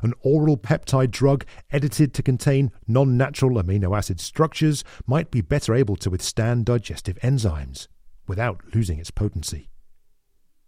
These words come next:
Quote, "It could be a pretty game-changing technology," she says.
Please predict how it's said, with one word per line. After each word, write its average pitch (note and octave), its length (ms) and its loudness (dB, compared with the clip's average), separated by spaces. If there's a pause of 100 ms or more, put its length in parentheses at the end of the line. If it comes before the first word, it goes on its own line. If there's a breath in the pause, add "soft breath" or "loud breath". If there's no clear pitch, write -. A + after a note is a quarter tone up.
(160)
Quote, D3+ 300 2 (200 soft breath)
"It B2+ 160 -6
could - 200 0
be G2+ 120 2
a F#2 60 0
pretty - 320 -4
game-changing A2+ 680 0
technology," G#2+ 640 -2 (300)
she - 160 -10
says. D2 380 -8